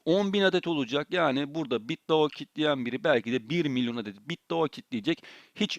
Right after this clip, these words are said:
önemi yok dostlarım. On bin adetten fazla kesinlikle kazanamayacak.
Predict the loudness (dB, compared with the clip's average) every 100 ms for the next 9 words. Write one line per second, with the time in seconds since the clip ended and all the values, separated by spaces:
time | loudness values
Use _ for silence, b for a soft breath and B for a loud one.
0 | -2 0 0 -4 -6 -6 -6 -6 -4 -6
1 | -6 -10 b 0 2 4 2 0 -2 -4
2 | -6 -2 2 2 2 -2 -2 -2 -4 -6
3 | -6 -2 0 0 2 0 0 -2